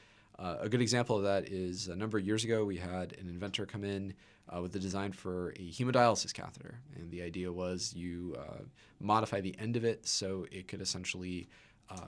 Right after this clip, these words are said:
prevent occlusion. When you implant catheters in your body, uh, your body naturally deposits tissues around it to sort of protect itself from a foreign body.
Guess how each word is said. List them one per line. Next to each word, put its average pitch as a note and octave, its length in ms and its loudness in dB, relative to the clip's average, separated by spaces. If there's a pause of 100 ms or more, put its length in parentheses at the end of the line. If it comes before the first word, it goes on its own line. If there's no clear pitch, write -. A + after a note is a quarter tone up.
prevent A2 380 0
occlusion. C3+ 600 0 (100)
When F#2+ 220 -2
you F#2+ 100 0
implant F#2 320 -4
catheters F#2+ 680 -2
in F#2 160 -8
your F2+ 100 -4
body, F2+ 600 -4 (120)
uh, E2 220 -10
your E2 180 -8
body F2 280 -4
naturally E2+ 520 -6
deposits - 600 -8
tissues F2+ 420 -4
around F2 300 -10
it - 160 -12
to - 120 -12 (240)
sort - 240 -6
of - 160 -12 (380)
protect A2+ 340 0
itself - 300 -6
from F2 160 -8
a E2+ 40 -10
foreign F2 280 -6
body. F2+ 320 -6